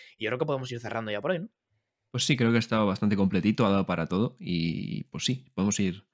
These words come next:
Speaker 2: cerrando el episodio.
Speaker 1: Pues nada, vamos a comentar que nos veremos, bueno, la semana que viene con un podcast de lo que sea, improvisaremos algo, no os preocupéis, algo más entretenido, más distendido. Dentro de dos semanas nos vamos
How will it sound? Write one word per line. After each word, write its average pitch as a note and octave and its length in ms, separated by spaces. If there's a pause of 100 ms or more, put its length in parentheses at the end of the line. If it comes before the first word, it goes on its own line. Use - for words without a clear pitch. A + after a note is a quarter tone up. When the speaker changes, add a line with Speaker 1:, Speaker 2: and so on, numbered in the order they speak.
(120)
Speaker 2:
cerrando G2 260
el F#2 40
episodio. C3+ 380 (640)
Speaker 1:
Pues D#3 200
nada, F#3+ 220
vamos D#3 260
a D#3+ 220
comentar D#3 500
que D#3+ 80
nos D3 120
veremos, D3 460
bueno, C3 180
la A2+ 100
semana B2+ 280
que B2+ 100
viene C3 340
con A2+ 160
un A#2+ 100
podcast A#2 540
de A2+ 140
lo A2+ 100
que A#2+ 80
sea, C3+ 280
improvisaremos A2+ 600
algo, C3 240
no A#2 80
os A2+ 60
preocupéis, A#2 420
algo A#2 160
más A2+ 260
entretenido, B2+ 520
más B2+ 160
distendido. C3+ 440
Dentro D#3+ 280
de D#3+ 40
dos D#3 100
semanas D3 360
nos C3+ 100
vamos C#3 380